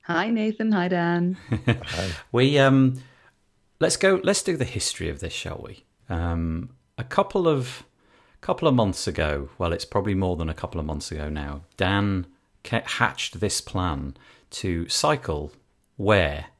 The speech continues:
Speaker 2: Dan? <laughs>
Speaker 3: So the plan was to, or the plan is to cycle from, uh, Berlin in Germany, the twenty nineteen, um, WordCamp Europe venue, the Estrel,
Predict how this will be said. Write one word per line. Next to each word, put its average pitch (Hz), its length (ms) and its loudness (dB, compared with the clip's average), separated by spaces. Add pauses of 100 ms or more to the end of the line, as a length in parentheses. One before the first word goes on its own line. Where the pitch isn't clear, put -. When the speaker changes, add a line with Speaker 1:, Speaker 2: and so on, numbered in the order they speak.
(340)
Speaker 2:
Dan? 78 400 -6
<laughs> - 640 -16 (800)
Speaker 3:
So 120 220 6
the 113 100 2
plan 143 180 0
was 135 80 0
to, - 180 -2 (160)
or 113 60 8
the 104 60 -4
plan 113 240 2
is 120 180 0
to 117 160 -6
cycle 127 460 -4
from, 120 500 0 (480)
uh, 110 240 2
Berlin 117 540 4
in 95 180 -6
Germany, 120 560 0 (120)
the 101 240 0
twenty 113 440 -6
nineteen, 104 800 2
um, 95 500 0
WordCamp 107 320 2
Europe 101 380 2
venue, 110 420 2 (120)
the 98 80 -6
Estrel, 135 480 2